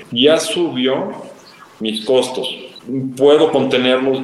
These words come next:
de algunas maneras, negociar, tener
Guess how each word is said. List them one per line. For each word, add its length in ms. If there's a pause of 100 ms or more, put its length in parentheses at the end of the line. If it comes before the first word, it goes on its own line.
(220)
de 60
algunas 380
maneras, 540
negociar, 920
tener 320